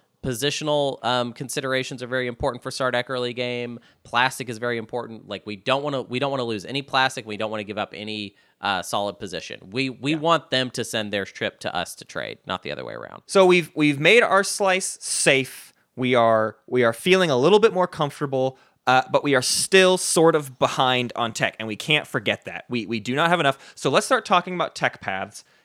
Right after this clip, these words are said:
Speaker 2: And I think the biggest and most important thing to, to know here is we have to not make any wasted buys. Every single tech is hugely important.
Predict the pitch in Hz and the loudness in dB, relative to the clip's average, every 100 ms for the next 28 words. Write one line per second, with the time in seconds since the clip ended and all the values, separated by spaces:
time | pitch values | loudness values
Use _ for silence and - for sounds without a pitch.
0 | _ 131 135 135 135 131 - _ _ - | _ 2 4 4 4 0 -8 _ _ -4
1 | - 180 - 139 175 190 - - - 127 | -2 -4 -2 -2 0 -2 -6 -16 -10 -6
2 | 143 160 151 170 147 151 165 160 - 160 | -4 -4 -8 -8 -8 -8 -8 -8 -8 -4
3 | 147 - 135 135 208 214 - 120 110 104 | -4 -4 -6 0 2 2 -2 -6 -6 -8
4 | - _ _ _ 127 123 117 - _ _ | -12 _ _ _ 0 0 0 -6 _ _
5 | 104 123 165 165 151 - 147 143 - - | -12 -8 -8 -8 -12 -6 -2 -2 -4 -10
6 | - 131 120 113 _ _ - 123 135 - | -4 -2 -2 -6 _ _ -8 2 2 2
7 | 120 120 - - _ - 147 143 139 131 | -4 -6 -6 -16 _ -2 0 2 -2 -4
8 | - _ - 117 113 - 110 92 _ _ | -10 _ -6 -4 -4 -8 -10 -12 _ _
9 | 107 87 80 - - 151 156 175 160 180 | -4 -4 -10 -16 0 2 2 0 0 -2
10 | 160 - - 131 - 113 - 170 185 180 | -2 -4 0 0 0 -8 -6 -6 -4 -4
11 | 156 131 - | -2 -4 -4